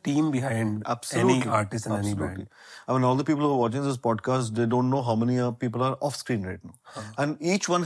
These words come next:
Speaker 2: has his own, uh,
Speaker 1: True।
Speaker 2: job to play, and वो सारे jobs important हैं।
Speaker 1: हंड्रेड परसेंट।
Speaker 2: और, uh, दुनिया में कोई भी चीज सक्सेसफुल, I mean, मुकेश अंबानी might have all the money in the world, but उसकी अगर अच्छी टीम नहीं होगी, he can't do it।
Speaker 1: I hope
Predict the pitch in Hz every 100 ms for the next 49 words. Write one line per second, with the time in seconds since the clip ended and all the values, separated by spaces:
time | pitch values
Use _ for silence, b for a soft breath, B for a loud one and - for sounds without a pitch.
0 | 147 151 151 139 - 127 135 156 - -
1 | 90 113 113 120 117 139 143 202 208 -
2 | 143 208 - 160 196 135 139 127 117 104
3 | 95 95 - _ B B 139 120 113 110
4 | 123 131 135 135 123 - - 123 151 160
5 | 226 240 247 - 160 190 196 147 151 226
6 | - 180 147 139 139 127 131 151 98 120
7 | 117 B B B 117 139 135 143 139 147
8 | 143 131 127 120 120 117 110 107 98 92
9 | 98 98 - - 165 170 196 165 165 170
10 | - 147 170 143 170 147 104 95 101 _
11 | _ 160 165 147 101 95 - _ 123 123
12 | 120 131